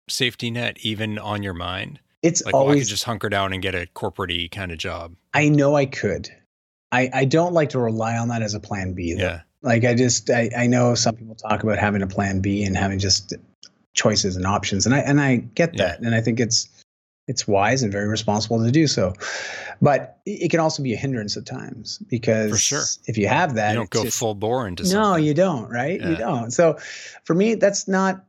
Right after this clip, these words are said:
Speaker 2: I, I don't consider that an option. I don't consider it, uh, even a choice right now. I, I'm like,
Speaker 1: That's what I was
Speaker 2: "No."
Speaker 1: trying to get
Speaker 2: But
Speaker 1: at.
Speaker 2: yeah,
Speaker 1: Yeah.
Speaker 2: no. Uh, but at first, yeah, it definitely gives you that extra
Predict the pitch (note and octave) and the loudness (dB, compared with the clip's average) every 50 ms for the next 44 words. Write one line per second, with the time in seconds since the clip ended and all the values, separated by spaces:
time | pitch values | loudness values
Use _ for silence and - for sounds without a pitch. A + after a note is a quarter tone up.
0 | _ _ - - D#3 - - D#3 E3 F3+ F3+ C#3 B2+ - D#3 C#3+ - D3+ D3+ D3 | _ _ -16 -14 -12 -4 0 0 2 2 0 -2 -4 -4 -4 -4 0 0 0 2
1 | C#3 C3 B2+ A#2 A2 A2+ A#2+ A2+ - - - - - - - _ _ _ - - | 2 0 0 0 -2 -2 -2 -4 -6 -8 -10 -10 -12 -14 -16 _ _ _ -2 0
2 | A#2+ A#2 A2+ C3 B2+ - - A#2+ A2 G#2+ G#2+ G#2+ G#2 G2 G2 - - A2+ G#2+ - | 0 0 2 0 0 0 0 0 0 0 0 0 0 0 -2 -4 -4 -4 -4 -4
3 | - C3 - - - - F2+ C3+ C3+ A2+ A2 G#2 - - - F#2+ G2 E2 - - | -4 -6 -6 -8 -8 -8 -4 0 2 2 2 0 0 0 2 4 4 4 2 2
4 | F#2+ F2+ D#2+ F2 F#2+ F#2+ F#2 F#2+ G2+ G2 G2+ G#2 G#2+ F#2+ F#2 G#2 G#2 G2 G2 G2 | 0 0 0 -2 -2 -2 -2 -2 0 0 2 2 2 2 2 2 2 2 2 2
5 | G2 G#2 G#2 G#2 - - A2+ B2+ D3 D#3 B2 F2 E2 E2+ E2+ E2 - F2 E2 - | 0 0 -2 -2 -4 -2 0 2 2 2 0 0 -2 -2 -4 -6 -6 -8 -4 -2
6 | - - - - - E3 F3 F3 D3 B2 A2+ A2 G#2+ A#2 C#3+ D#3+ D#3+ C#3+ C3 A#2+ | 0 0 0 0 2 2 4 4 4 2 2 0 0 2 2 4 4 4 2 0
7 | A#2+ A2+ A2+ - - - - - - D3+ C#3 C#3+ D3+ E3 F3 F3 D#3+ - - - | -2 -6 -10 -14 -16 -18 -6 0 2 2 2 2 2 2 2 2 2 0 0 0
8 | B3 A#3 E3 A#2+ - - - - E3+ E3+ F3 F#3 A2+ D#3+ D#3+ - - E3 D3+ C3+ | 0 2 0 0 -2 -8 -6 -4 -2 0 0 0 0 -2 -2 -2 -2 -4 -4 0
9 | A#2+ C3+ B2+ B2 C3 A#2 A#2 A2+ A2+ A2 A2 - B2 A#2 - - - - A#2+ A2+ | 0 0 0 0 0 0 2 2 0 0 -2 -2 -2 -2 -2 -4 -2 0 2 2
10 | A2 A2 A2+ | 2 0 -2